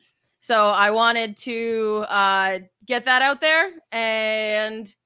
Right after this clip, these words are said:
acknowledge that it's a massive fucking problem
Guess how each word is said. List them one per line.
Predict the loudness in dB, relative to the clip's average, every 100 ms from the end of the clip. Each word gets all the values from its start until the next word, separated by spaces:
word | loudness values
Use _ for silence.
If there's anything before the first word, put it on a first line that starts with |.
| _ _ -6
acknowledge | -6 0 0 0 -2
that | -4
it's | -4 -6
a | -6 -4
massive | -4 -6 -8
fucking | -10 -10 -8
problem | -2 -2 0 -6 -6